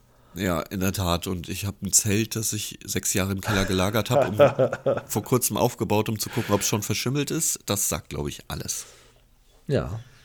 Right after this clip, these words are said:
Speaker 1: Also wenn wir in der Survival-Wildnis sind, würden wir uns auch fragen, wo ist denn jetzt der nächste Jasmin-Kiosk? Das
Speaker 2: Ja.
Speaker 1: äh, sind wir gespannt. Ich freue mich drauf. Ich erwarte natürlich ganz viele Survival-Hacks. Na, man muss ja immer wissen, äh, wa-, was erwartet man von so einer Folge? Was, was will man sehen?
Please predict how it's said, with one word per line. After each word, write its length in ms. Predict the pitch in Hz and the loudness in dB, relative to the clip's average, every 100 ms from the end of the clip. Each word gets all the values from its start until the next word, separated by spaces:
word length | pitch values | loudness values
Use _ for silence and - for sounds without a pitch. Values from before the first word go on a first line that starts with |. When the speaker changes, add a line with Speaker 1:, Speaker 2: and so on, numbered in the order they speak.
| - - | -20 -8
Speaker 1:
Also 180 | 85 90 | -4 -2
wenn 160 | 92 | 0
wir 120 | 95 127 | 0 0
in 60 | |
der 140 | 117 113 | 0 0
Survival-Wildnis 840 | - 95 98 120 95 104 110 95 | -2 0 0 0 0 0 -2 -2
sind, 140 | 92 87 | -2 -2
würden 140 | 92 | -2
wir 80 | 95 | -2
uns 100 | 85 | -2
auch 140 | 73 92 | -4 -4
fragen, 260 | 87 82 | -4 -2
wo 80 | 87 | -2
ist 60 | 87 | -2
denn 80 | |
jetzt 180 | 90 - | -2 -4
der 80 | 82 | -4
nächste 260 | 85 - 80 | -4 -4 -4
Jasmin-Kiosk? 960 | 76 78 76 73 - 65 69 - - - - | -4 -4 -6 -10 -8 -8 -6 -10 -12 -20 -10
Das 260 | - - | -8 -2
Speaker 2:
Ja. 340 | - 90 80 - - - - - - - - - - | 0 0 0 -10 -16 -20 -20 -20 -20 -20 -20 -18 -6
Speaker 1:
äh, 220 | 98 110 | 0 0
sind 160 | 113 160 | 2 0
wir 100 | 180 | 0
gespannt. 400 | 175 - 92 82 | -2 0 -2 -2
Ich 80 | - | -6
freue 180 | 127 | -4
mich 140 | 127 113 | -4 -2
drauf. 300 | 107 147 - | 0 -2 -2
Ich 160 | 117 110 | -4 -2
erwarte 380 | 107 120 123 | 0 0 0
natürlich 340 | 113 101 98 - | -2 -2 -4 -2
ganz 220 | 110 131 | -2 -2
viele 220 | - 107 | -2 0
Survival-Hacks. 1160 | - 98 92 110 95 71 - 98 - - - - - | 0 0 0 0 0 -2 2 2 2 0 0 -6 -12
Na, 160 | 82 | -10
man 100 | 87 | -6
muss 120 | 87 | -6
ja 80 | 85 | -4
immer 140 | 80 85 | -4 -6
wissen, 380 | - 87 85 - - _ | -6 -8 -10 -14 -20 _
äh, 80 | - - | -16 -10
wa-, 180 | 95 - | -10 -8
was 240 | 92 - | -6 -8
erwartet 460 | - 95 95 - - | -8 -8 -8 -8 -12
man 140 | - | -12
von 160 | - 76 | -12 -12
so 80 | - | -12
einer 160 | 57 | -12
Folge? 300 | - - 50 | -14 -14 -10
Was, 260 | - - - | -6 -6 -8
was 180 | - - | -10 -8
will 140 | 101 | -6
man 260 | 87 78 - | -6 -8 -8
sehen? 320 | 76 73 | -8 -10